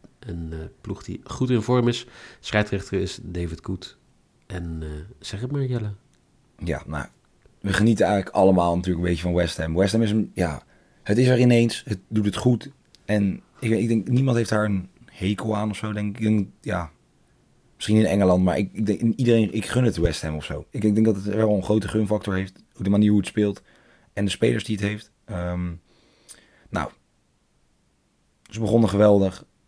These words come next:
Speaker 2: Ze wonnen van Leicester. Ze wonnen, ja, met een, na een twee nul achterstand wonnen ze met vier twee van, ehm,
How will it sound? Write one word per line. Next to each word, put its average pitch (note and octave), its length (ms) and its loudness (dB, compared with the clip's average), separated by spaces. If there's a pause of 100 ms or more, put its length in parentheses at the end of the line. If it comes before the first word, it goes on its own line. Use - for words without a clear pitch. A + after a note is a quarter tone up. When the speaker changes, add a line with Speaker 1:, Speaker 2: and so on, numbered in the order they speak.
(240)
Speaker 2:
Ze - 140 -12
wonnen G2 180 2
van F#2+ 120 4
Leicester. F#2 580 2
Ze - 180 -10
wonnen, F#2+ 300 -2 (640)
ja, - 180 -12 (200)
met G2+ 160 2
een, F#2+ 100 4
na G2+ 120 4
een F#2+ 120 4
twee G#2+ 220 4
nul G#2 140 4
achterstand F#2 420 0
wonnen G2 180 2
ze F#2 60 2
met F#2 140 0
vier A2 220 2
twee F2+ 240 0
van, F2 240 -4
ehm, E2+ 280 -6